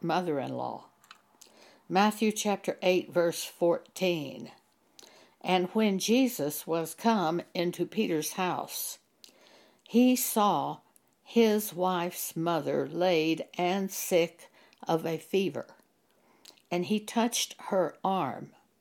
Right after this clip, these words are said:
her hand, excuse me, and the fever left her. And she arose and ministered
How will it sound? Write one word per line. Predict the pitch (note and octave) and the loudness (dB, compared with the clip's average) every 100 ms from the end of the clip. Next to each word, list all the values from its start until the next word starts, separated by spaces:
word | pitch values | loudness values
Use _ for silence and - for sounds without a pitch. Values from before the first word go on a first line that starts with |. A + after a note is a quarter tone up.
| _ _ _ _ _ | _ _ _ _ _
her | - E3+ | -4 -2
hand, | G3+ G3+ D#3+ C#3+ | 0 0 0 -4
excuse | - D#3 C#3+ - | -6 -4 -4 -6
me, | D#3 - - - | -10 -12 -20 -8
and | - E3 | -2 -2
the | - | -2
fever | - A#3+ A#3 A3+ F3+ F#3 - _ _ _ _ | 2 4 6 6 2 2 -4 _ _ _ _
left | E3 F3+ F#3 - | -2 0 0 -4
her. | - C3 - - _ _ _ _ - - _ _ _ | -10 -8 -10 -16 _ _ _ _ -20 -20 _ _ _
And | F3 D#3+ | -4 0
she | - A#3+ C4+ | 2 2 4
arose | A3+ D#3+ D#3 D3+ D3 D#3+ - - | 4 2 0 0 -2 -4 -10 -6
and | E3+ D#3+ | -4 0
ministered | F#3 A3 G3+ - - D#3 D3+ | 2 2 0 -2 -2 -2 -2